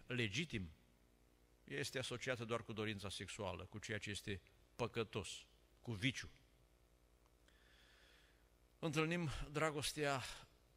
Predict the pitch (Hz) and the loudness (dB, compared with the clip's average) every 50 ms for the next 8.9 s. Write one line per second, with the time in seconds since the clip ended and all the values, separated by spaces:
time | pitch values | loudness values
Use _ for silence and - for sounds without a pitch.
0 | - - - - 143 143 131 143 139 143 104 - 156 160 175 160 123 - - 98 | -20 -8 -2 0 0 0 2 2 2 0 0 0 0 2 4 4 2 2 2 -4
1 | 90 80 76 - - - - - - - - - - - - - - - - - | -4 -4 -6 -14 -18 -20 -20 -20 -20 -20 -20 -20 -20 -20 -20 -20 -20 -20 -20 -20
2 | - - - - - - - 180 - 185 160 - 214 208 202 185 - - 170 151 | -20 -20 -20 -10 -4 -2 0 2 2 2 2 4 4 4 6 4 4 4 2 2
3 | 147 139 139 - - 165 156 - 160 151 - - - 185 165 147 131 120 156 131 | 2 2 2 2 0 -2 -2 0 0 0 0 0 0 0 2 2 4 4 4 2
4 | 131 - - 131 120 113 113 110 101 107 117 117 - - - 95 - - 98 - | 2 0 0 0 2 2 2 2 2 2 0 0 -2 -4 -8 -8 -8 -8 -6 -2
5 | - 127 113 104 - - - 170 - - - - - - - - - - - - | 2 2 2 2 0 -2 -8 -10 -10 -14 -20 -20 -20 -20 -20 -20 -20 -20 -20 -20
6 | - - - - - - - - - - - - 107 139 135 - - 139 - 143 | -20 -20 -20 -20 -20 -20 -20 -20 -20 -20 -12 -4 -2 0 2 2 2 0 0 0
7 | - - 151 151 143 131 139 131 - - 170 131 98 92 92 95 - - 107 107 | 2 2 2 2 0 0 -2 -2 0 0 2 2 4 2 2 0 0 -2 0 0
8 | 120 127 123 117 117 - - - 113 - - 120 120 113 110 107 104 | 0 0 0 0 -4 -4 -4 -4 -4 -2 0 0 2 2 2 0 -2